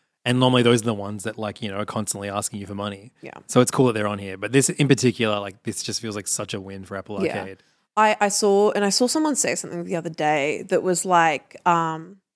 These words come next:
Speaker 2: if you're paying, uh, over one hundred dollars for, uh, multiple games, but are getting upset about sixty dollars a year to access a library of games.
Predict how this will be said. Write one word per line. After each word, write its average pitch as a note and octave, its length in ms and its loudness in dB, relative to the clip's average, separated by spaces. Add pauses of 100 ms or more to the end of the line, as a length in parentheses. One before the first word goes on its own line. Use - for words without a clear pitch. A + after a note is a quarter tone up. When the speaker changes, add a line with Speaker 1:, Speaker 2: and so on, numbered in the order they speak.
(580)
Speaker 2:
if - 180 -4
you're F#3 640 4 (760)
paying, E3 680 0 (300)
uh, D#3+ 320 2 (100)
over F#3 200 6
one E3+ 160 4
hundred E3+ 300 -2
dollars D3 720 -4 (240)
for, E3+ 500 2 (420)
uh, D#3 560 2 (180)
multiple E3+ 720 0 (320)
games, D3+ 520 -6 (100)
but E3+ 80 2
are F3 60 0
getting E3 220 -4
upset D#3+ 360 0
about D#3 460 -4
sixty F3 280 -2
dollars D#3+ 300 4
a E3+ 60 2
year E3 420 -4 (460)
to D#3+ 80 6
access - 280 4
a F3+ 40 2
library D#3+ 380 2
of - 120 -10
games. - 580 -10